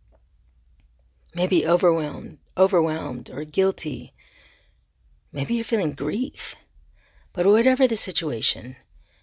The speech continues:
you identify the situation that is, is happening. And in my case, the situation I'm gonna use is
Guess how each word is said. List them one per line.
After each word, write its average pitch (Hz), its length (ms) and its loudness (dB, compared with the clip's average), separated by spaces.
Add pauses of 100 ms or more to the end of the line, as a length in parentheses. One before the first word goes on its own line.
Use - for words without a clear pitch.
you 175 120 -2
identify 180 720 2
the 151 100 -2
situation 147 600 0
that 143 180 -2
is, 151 260 -4 (560)
is 151 260 2
happening. 143 720 -2 (680)
And 151 640 0 (1120)
in 170 160 -2
my 240 220 4
case, 143 380 2
the - 100 -12
situation 196 560 4
I'm 220 220 6
gonna 151 180 4
use 135 380 0
is 143 580 0